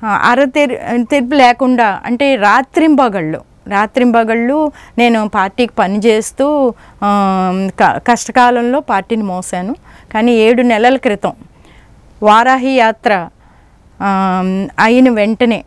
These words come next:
వారాహి యాత్రకి నాతో అన్నీ చేయించుకుని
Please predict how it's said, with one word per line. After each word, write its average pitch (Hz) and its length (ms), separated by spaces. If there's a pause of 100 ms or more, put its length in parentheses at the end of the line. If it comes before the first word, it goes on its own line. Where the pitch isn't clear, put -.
(100)
వారాహి 220 380
యాత్రకి 240 680 (280)
నాతో 208 560
అన్నీ 226 460 (380)
చేయించుకుని 240 680